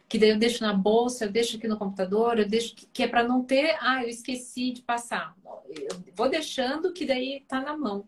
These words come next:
né? É, e é aquilo que, eu, que só eu posso fazer por, por mim, né?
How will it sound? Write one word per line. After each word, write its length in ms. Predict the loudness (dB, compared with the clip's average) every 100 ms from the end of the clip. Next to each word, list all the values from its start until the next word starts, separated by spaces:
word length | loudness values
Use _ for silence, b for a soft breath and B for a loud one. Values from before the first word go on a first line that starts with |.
| _
né? 240 | -10 -10 -12 _ B B B B B B B B B B
É, 280 | -8 -6 -6
e 180 | -4 -2
é 40 |
aquilo 260 | -2 -2 -6
que, 120 | -2
eu, 180 | -4 -4 -14 -12
que 160 | -6 -6
só 180 | -4 -4
eu 140 | -4
posso 280 | -4 -6 -4
fazer 260 | -4 -4
por, 140 | -8 -14 -14 _
por 180 | -4 0
mim, 220 | -2 -2
né? 180 | -8